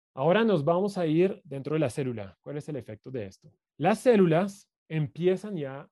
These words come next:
a recibir mucho, mucho estímulo de parte de la insulina, porque el cuerpo dice,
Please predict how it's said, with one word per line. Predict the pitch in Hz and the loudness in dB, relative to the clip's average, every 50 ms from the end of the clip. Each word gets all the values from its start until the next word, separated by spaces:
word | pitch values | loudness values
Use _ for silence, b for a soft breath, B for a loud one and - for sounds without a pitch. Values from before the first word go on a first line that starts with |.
| _ _ - | _ _ -14
a | 151 147 | -10 -10
recibir | 135 139 127 - 147 147 156 160 151 | -8 -8 -10 -10 -6 -2 0 0 2
mucho, | 147 156 180 202 208 202 220 233 240 226 220 _ _ _ _ - | 2 2 4 2 2 0 -2 -2 -2 -4 -6 _ _ _ _ -8
mucho | 165 190 202 196 233 | -6 -6 -4 -4 -4
estímulo | 214 196 - 175 160 151 156 170 190 | -8 -8 -8 -10 -8 -8 -6 -6 -6
de | 185 | -8
parte | 185 139 131 - 170 | -8 -10 -14 -12 -10
de | 170 | -10
la | 165 151 | -10 -10
insulina, | 139 127 - - 131 127 131 135 117 95 - _ _ _ _ _ | -10 -12 -14 -12 -10 -8 -8 -8 -8 -10 -14 _ _ _ _ _
porque | - - - | -16 -10 -10
el | 123 117 | -8 -6
cuerpo | 117 156 151 147 - 175 170 | -4 -4 -4 -2 0 2 2
dice, | 156 151 123 - 175 180 - | 2 2 0 0 -2 -4 -4